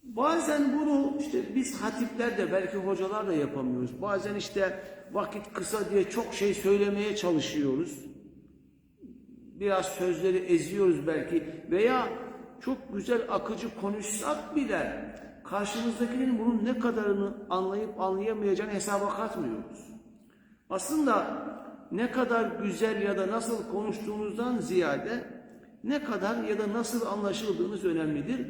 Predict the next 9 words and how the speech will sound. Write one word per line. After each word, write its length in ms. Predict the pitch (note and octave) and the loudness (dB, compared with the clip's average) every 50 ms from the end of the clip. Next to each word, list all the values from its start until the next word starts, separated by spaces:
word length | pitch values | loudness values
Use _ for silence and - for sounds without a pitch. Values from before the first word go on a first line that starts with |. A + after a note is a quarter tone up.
| - - - - - - - | -8 -12 -14 -14 -6 4 4
<coughs> 460 | - - - - - - D#3 E3 G#3+ | 6 6 6 2 0 -2 -2 -2 -2
Resulullah 560 | A3+ - C#4 D4+ E4+ F4+ D#4 B3+ G#3 G3 G#3+ | -2 -2 0 2 2 2 2 2 0 -2 -2
bunu 100 | G#3 G#3 | -2 0
iyi 260 | G3+ F#3+ G#3 G#3+ F#3 | 0 0 0 0 0
biliyor. 280 | D#3+ C3+ A#2+ A2 G#2 - A3 - - - - - - - - - - - - - - - - - _ - - - | 0 0 0 0 0 -2 -4 -6 -8 -8 -10 -10 -10 -12 -14 -16 -16 -16 -16 -18 -18 -20 -20 -20 _ -20 -14 -10
Nitekim 340 | C#3+ C#3+ G3+ G3 G3 A3 F#3+ | -4 0 2 2 2 2 2
bir 120 | E3+ E3+ F3 | 2 4 4
başka 320 | F#3 E3+ - - A#3 G#3 | 4 4 2 0 0 0
sözünde 680 | F#3 G#3 F3+ D3+ C#3+ D#3+ D#3 E3 G3+ A#3 - - - | 2 4 2 4 4 4 2 2 2 0 -2 -4 -8